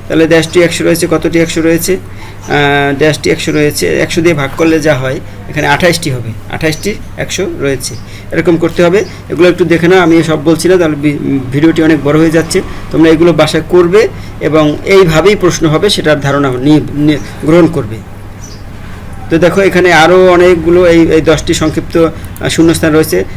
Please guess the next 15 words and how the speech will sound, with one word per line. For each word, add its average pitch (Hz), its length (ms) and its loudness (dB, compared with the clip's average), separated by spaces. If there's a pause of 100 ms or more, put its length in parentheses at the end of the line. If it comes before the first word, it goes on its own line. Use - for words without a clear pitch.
একশো 180 220 0
পঁয়ত্রিশ 170 320 2
জনকে 175 300 2 (200)
ক-, 156 320 2 (320)
একশো - 240 -4
পঁয়ত্রিশ 151 300 0
ডিগ্রি 160 180 2
কোণকে 165 300 0
ড্যাশ 151 200 0
কোণ 160 160 2
বলে, 160 220 0 (240)
এটা 151 200 2
স্থূল 160 200 0
কোণ 165 200 2
বলে। 165 240 2